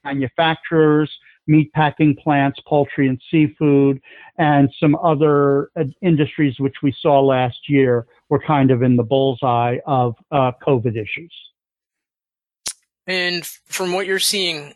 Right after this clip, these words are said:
Speaker 2: how ready are employers for these inspections, especially those businesses that are just returning after maybe being closed for a while because of covid?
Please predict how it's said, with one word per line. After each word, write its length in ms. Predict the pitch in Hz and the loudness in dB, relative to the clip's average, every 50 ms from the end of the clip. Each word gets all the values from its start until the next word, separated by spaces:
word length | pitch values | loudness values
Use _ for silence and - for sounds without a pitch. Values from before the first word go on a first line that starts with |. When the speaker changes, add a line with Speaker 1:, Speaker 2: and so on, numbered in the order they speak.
| _ - | _ -14
Speaker 2:
how 280 | - - 175 175 185 | -10 -8 -6 -6 -6
ready 380 | 165 139 139 147 151 170 143 120 | -6 -6 -6 -6 -6 -6 -6 -6
are 360 | 120 120 117 117 110 110 101 - | -4 -4 -4 -6 -8 -10 -12 -14
employers 500 | 131 120 117 - 139 123 123 120 117 110 | -16 -18 -14 -12 -10 -10 -8 -8 -10 -10
for 140 | - - 117 | -10 -12 -14
these 200 | 117 120 113 - | -14 -14 -14 -12
inspections, 580 | 113 - - - 123 131 - - 104 101 104 - | -12 -10 -10 -8 -8 -10 -10 -12 -18 -18 -18 -16
especially 380 | - - 147 156 - - 143 | -12 -10 -8 -8 -6 -6 -8
those 180 | 123 123 117 107 | -8 -10 -10 -10
businesses 480 | - 135 127 127 113 - 127 117 110 110 | -10 -10 -10 -10 -10 -10 -10 -10 -8 -8
that 160 | 113 110 107 | -8 -8 -8
are 80 | 107 | -10
just 360 | 98 - - 127 120 - - - | -10 -10 -10 -8 -8 -8 -8 -8
returning 500 | 113 - - 139 135 135 131 123 120 117 | -10 -8 -6 -6 -6 -6 -6 -8 -8 -8
after 420 | 110 110 - - 117 107 107 107 | -10 -10 -10 -12 -14 -16 -16 -16
maybe 280 | - 117 117 110 113 113 | -18 -18 -16 -16 -16 -18
being 280 | 107 117 117 113 107 104 | -16 -14 -14 -12 -14 -14
closed 420 | - - 127 127 143 139 - - | -12 -10 -8 -6 -6 -6 -6 -8
for 280 | - - 117 110 107 107 | -10 -10 -10 -10 -10 -10
a 80 | 104 | -8
while 280 | 101 104 107 104 101 98 | -6 -4 -4 -4 -4 -6
because 340 | 104 101 - - 120 117 110 | -10 -12 -12 -10 -10 -10 -12
of 80 | 98 | -14
covid? 400 | - - 104 95 95 98 95 98 | -16 -16 -16 -14 -16 -18 -20 -20